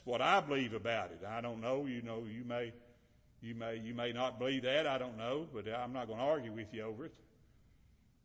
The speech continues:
But it comes immediately after death is judgment. The Bible says that. The Bible says, "Appointed unto man wants to die,"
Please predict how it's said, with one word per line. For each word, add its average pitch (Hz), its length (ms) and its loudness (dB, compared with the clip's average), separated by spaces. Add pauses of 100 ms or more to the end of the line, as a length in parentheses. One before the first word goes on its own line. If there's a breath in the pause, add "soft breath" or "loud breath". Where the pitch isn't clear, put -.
(100)
But 117 120 -6
it 110 160 -10
comes 143 240 -2
immediately 175 560 -2
after 165 320 2
death 143 400 0 (1040 soft breath)
is 104 300 -10
judgment. 127 580 -2 (440)
The 101 60 -8
Bible 117 260 -2
says 185 380 2
that. 117 140 -2
The 95 60 -10
Bible 117 220 0
says, 127 200 -4
"Appointed 135 400 -6
unto 135 140 -6
man 156 300 2
wants 165 200 -2
to 160 80 -6
die," 180 400 2